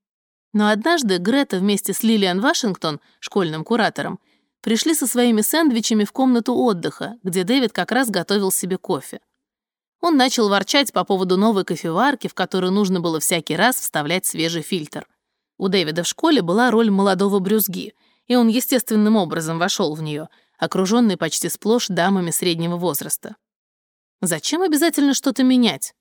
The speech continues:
бурчал он себе под нос. «Лично я считаю, что все перемены всегда к худшему». Ответа он не ожидал, максимум сочувственных смешков. Но тут Грета громко цокнула языком.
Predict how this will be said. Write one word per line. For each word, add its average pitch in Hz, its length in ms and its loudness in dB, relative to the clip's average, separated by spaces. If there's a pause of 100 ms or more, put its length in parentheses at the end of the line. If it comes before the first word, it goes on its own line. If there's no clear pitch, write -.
(100)
бурчал 196 420 -2
он 175 100 -2
себе 175 260 -2
под 170 280 -4
нос. - 240 -12 (460)
«Лично 202 300 0
я 269 180 2
считаю, 170 440 -2
что - 160 -8
все 214 180 0
перемены 233 460 2
всегда 208 320 -2
к - 100 -8
худшему». 165 560 -8 (920)
Ответа 262 480 -2
он 233 180 0
не 294 100 0
ожидал, 254 520 -2 (320)
максимум 233 500 2
сочувственных 214 640 0
смешков. 226 520 -2 (540)
Но - 80 -2
тут 359 180 4
Грета 320 440 2
громко 254 420 0
цокнула 202 420 -2
языком. 190 600 -4